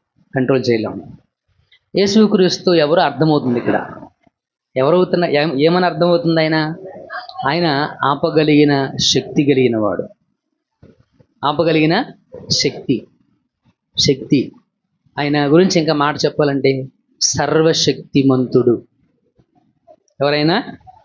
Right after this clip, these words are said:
సర్వశక్తిమంతుడు అనేది అర్థమవుతుంది.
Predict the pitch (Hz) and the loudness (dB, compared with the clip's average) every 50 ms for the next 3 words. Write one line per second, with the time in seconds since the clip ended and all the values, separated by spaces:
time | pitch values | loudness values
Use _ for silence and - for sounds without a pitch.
0 | - - - _ - - 147 147 160 170 180 170 - 180 156 - - - 160 156 | -20 -20 -20 _ -8 -6 -4 -2 0 0 2 2 2 0 -2 -2 -2 -2 0 2
1 | 156 151 151 147 - 147 143 139 139 135 - 151 156 165 160 143 127 123 131 131 | 2 2 2 0 0 2 2 2 2 2 0 -2 0 2 0 0 0 0 0 0
2 | 123 117 - - 113 104 - | 0 0 -2 -4 -4 -4 -4